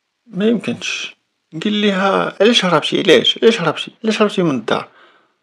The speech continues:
هنا بقات كتدخل تخرج الهضره، حيت شافت البوليس، ما فهمات والو. قالوا لي: "واش هذه هي مراتك؟" قال لي: "اه، هذه هي مراتي". شدوا براسهم بوليس، ما يمكنش.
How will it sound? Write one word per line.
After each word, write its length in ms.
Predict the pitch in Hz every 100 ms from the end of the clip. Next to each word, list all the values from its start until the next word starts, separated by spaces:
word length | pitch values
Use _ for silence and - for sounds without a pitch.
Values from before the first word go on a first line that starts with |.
| _ _ _ -
هنا 380 | 190 220 - -
بقات 240 | - 170 -
كتدخل 420 | 165 - - 165
تخرج 200 | 160 151
الهضره، 340 | 131 127 - -
حيت 160 | -
شافت 560 | 151 - 160 156 - -
البوليس، 640 | 131 113 - - - -
ما 80 | 156
فهمات 480 | 143 143 131 123 -
والو. 300 | 113 117 - - - _ -
قالوا 140 | 156 180
لي: 100 | 180
"واش 240 | 151 -
هذه 160 | 135 175
هي 60 |
مراتك؟" 500 | 240 233 233 - - _ _ _ _ _ _ _ -
قال 100 | 185
لي: 140 | 269 302
"اه، 220 | 156 160 156
هذه 220 | 147 165
هي 40 | 233
مراتي". 400 | 220 202 170 160 - _ _ _ _ _ _ _ _ _
شدوا 300 | - 240 196
براسهم 420 | 185 214 208 165
بوليس، 360 | 127 - - -
ما 120 | 277
يمكنش. 580 | 381 - 113 - -